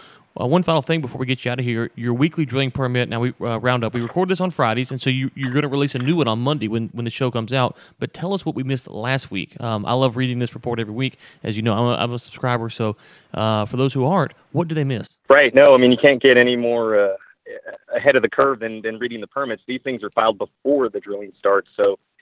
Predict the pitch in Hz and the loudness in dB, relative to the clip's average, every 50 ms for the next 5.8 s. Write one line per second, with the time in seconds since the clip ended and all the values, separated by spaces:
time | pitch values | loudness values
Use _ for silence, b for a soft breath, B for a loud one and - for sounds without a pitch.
0 | b b b b b 123 127 127 123 117 117 120 135 139 - 160 139 131 123 123 | b b b b b 4 6 6 6 4 4 2 0 0 2 0 -2 0 2 2
1 | 120 120 - 127 120 120 117 113 101 104 110 104 101 _ - 113 101 - _ _ | 2 2 0 -2 -4 -4 -4 -4 -4 -4 -4 -4 -4 _ -6 -8 -8 -8 _ _
2 | _ - 127 143 160 147 123 107 101 98 98 95 104 104 107 113 117 - 117 113 | _ -6 -4 -2 0 0 0 0 0 -2 -2 -2 -4 -6 -8 -10 -10 -8 -6 -4
3 | 117 117 110 110 117 131 127 107 107 104 95 107 113 107 98 - - - 135 139 | -4 -2 -2 -2 -4 -4 -6 -6 -6 -4 0 2 2 2 2 0 -2 -4 -4 -2
4 | - 110 98 92 90 90 104 110 110 110 113 110 - - 147 143 131 113 - 117 | -2 -4 -4 -4 -2 0 0 0 0 0 -2 -4 -2 0 2 4 4 4 4 4
5 | 113 104 85 - 110 110 123 135 123 123 113 107 101 101 98 95 | 2 4 6 6 6 8 8 6 4 2 -4 -6 -8 -10 -10 -10